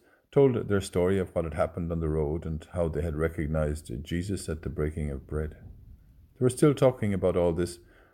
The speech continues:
when Jesus himself stood among them and said to them, "Peace be with you." In a state of alarm and fright, they thought they were seeing a ghost, but he said, "Why are you so agitated, and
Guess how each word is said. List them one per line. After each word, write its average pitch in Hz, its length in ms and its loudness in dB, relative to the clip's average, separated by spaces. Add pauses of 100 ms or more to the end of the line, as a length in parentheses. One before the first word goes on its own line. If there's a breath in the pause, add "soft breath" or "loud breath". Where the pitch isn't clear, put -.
(140 soft breath)
when 151 160 4
Jesus 160 360 2
himself 110 680 0
stood 95 280 -2
among 90 260 2
them 92 180 0
and 85 140 -2
said 82 220 -2
to - 100 -8
them, 85 280 -6 (200)
"Peace 82 220 -6
be 90 160 -6
with 117 200 -6
you." 71 140 -12 (300)
In 67 120 -6
a 73 40 -6
state 82 380 -2 (420 soft breath)
of 87 80 0
alarm 90 340 6
and 85 160 -2
fright, 95 460 -2
they 85 80 -4
thought 95 300 -2
they 90 40 -4
were 90 120 -2
seeing 87 340 -4
a 80 40 -4
ghost, 92 540 -4
but 127 140 -4
he 120 40 0
said, 123 280 2 (420 soft breath)
"Why 92 200 6
are 82 180 -2
you 82 120 0
so 87 280 -2
agitated, 85 680 -6
and 62 200 -10